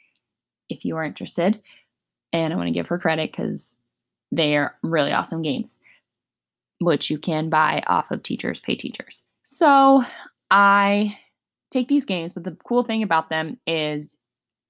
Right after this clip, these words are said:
she has pre-made ones, but also you can edit them yourself. So I edit them myself to match the review. I plug my review questions in. But then what happens is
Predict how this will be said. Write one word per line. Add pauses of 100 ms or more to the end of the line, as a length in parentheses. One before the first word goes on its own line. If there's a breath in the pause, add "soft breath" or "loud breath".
(100)
she
has
pre-made
ones, (360 loud breath)
but
also
you
can (120)
edit
them
yourself.
So (100)
I
edit
them
myself (280 soft breath)
to
match
the
review.
I
plug
my
review
questions
in. (1500 loud breath)
But
then
what
happens
is